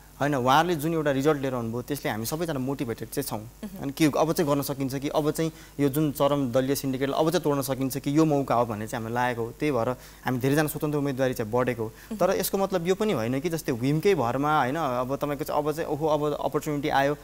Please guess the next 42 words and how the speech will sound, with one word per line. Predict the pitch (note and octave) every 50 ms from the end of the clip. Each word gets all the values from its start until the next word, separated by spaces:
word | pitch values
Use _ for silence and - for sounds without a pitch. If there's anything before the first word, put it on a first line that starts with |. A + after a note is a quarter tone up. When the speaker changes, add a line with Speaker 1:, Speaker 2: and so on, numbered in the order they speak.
| - - - - -
Speaker 1:
अनि | C3+ C3+ C3
त्यसरी | F3+ F3+ - G3+ F#3
पनि | F3+ F#3 F#3+ E3
होइन। | A#2+ A2 G#2+ A2
किन | G#2+ - - - G3 G3+
भन्दाखेरि | F#3 D3+ C#3+ D3+ D3+
म | E3+
त | F3 F3+
विगत | C#3+ C#3+ D#3 E3 E3+ -
आठ | - D3+ D3
वर्षदेखि | C#3+ D3 D3+ - E3 C#3+ C#3 C#3 - D#3
नै | D3+ D#3+ E3+
यो | D#3+ - - - C#3+
वैकल्पिक | C3 C#3 C#3+ D3 D#3+ C#3 D#3 D3 C3
राजनीतिको | C#3 C3+ C3+ C3+ A#2+ - C3+ C#3+
सेरोफेरोमा | - - C#3 C#3 C3 - C#3 C3 C3 C3 C3 C3+ - - - -
विभिन्न | C3+ C#3 C#3+ D3 D3 C#3+ C#3
नेतृत्व | C#3 C3+ D3 C3+ - D3+ C#3
लिँदै | B2+ C3 C#3 C#3 D#3 D3
पनि | D3 D#3 D#3+ D#3 D3+ - - - - -
मैले | C3+ C3+ C3 C3 B2 A#2
बिताएको | - - C3 B2 A#2 C#3+ C#3 D#3 D3 D3 C3 B2+
छु। | - C#3 C3 - - - - -
भनेपछि | C3 C3+ D3 E3+ F3 F#3
त्यो | E3 - F#3
होइन, | C#3+ B2 B2 B2 B2+
मेरो | C3 C#3 E3 F#3+ G3
त | G3
लामो | D#3 D3 D3+ E3+ F3+ G3+ G#3
एउटा | F#3 E3+ D#3 D3+
हिस्ट्री | B2+ B2 A#2 - - D#3+
पनि | D#3 F3+ F3+ D3+
छ। | D#3
त्यही | D3 C#3+ - - - - - G3
भएर | G3+ G3
म | F3 E3+ F#3 G3
त | A3
यहाँ | G#3 E3+
सङ्घर्षशील | - F3 F3 F3 E3+ - F#3 D#3+ - F3+ E3
नै | F3 F#3 F#3+
छु | F3+ - E3 D#3 - - - - -
र | D#3+ F#3+ A3 G3+